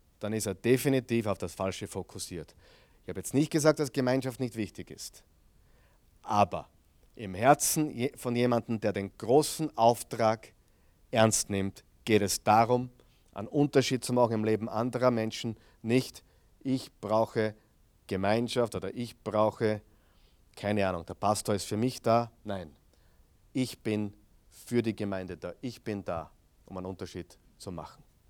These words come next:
Yes? Lass uns beten. Lieber Vater, wir danken dir.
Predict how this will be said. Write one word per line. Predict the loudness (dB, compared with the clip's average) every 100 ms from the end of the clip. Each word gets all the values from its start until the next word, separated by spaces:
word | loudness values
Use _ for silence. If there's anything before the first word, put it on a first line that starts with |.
| _ _ _ _ _ _ _ _ _ _ _ _ _ -20 _ _ _ _ _ _ _ _ _ _ _ _ 8
Yes? | 10 10 0 _ _ _ _ _ _ _ _ _ _ _ _ _ _ _ _ _ _ _ _ _ _ _ _ -20 _ _ _ _ _ _ _ _ _ _ _ _ _ _ _ _ _ _ -20 -12
Lass | -10
uns | -8
beten. | -8 -10 -12 -20 _ _ _ _ _ _ _ -20 -20 _ _ _
Lieber | 0 6 8
Vater, | 12 10 10 2
wir | 6
danken | 8 6 4 2
dir. | 2 0